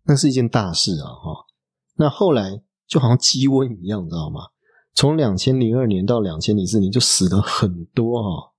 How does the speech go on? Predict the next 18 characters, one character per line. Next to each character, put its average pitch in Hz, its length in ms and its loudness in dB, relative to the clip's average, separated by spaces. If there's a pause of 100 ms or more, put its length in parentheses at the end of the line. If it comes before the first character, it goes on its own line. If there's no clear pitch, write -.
优 147 340 2
秀 135 400 0
的， 85 300 -6 (560)
呃， 90 340 2 (140)
各 131 300 4
方 113 220 -2
面 113 220 2
领 78 160 -2
域 95 140 2
的 85 120 -4
专 80 220 0
家， 85 200 2
比 98 120 2
如 113 60 4
说 135 320 0 (460)
像 120 420 2
那 110 80 2
个， 92 1120 -4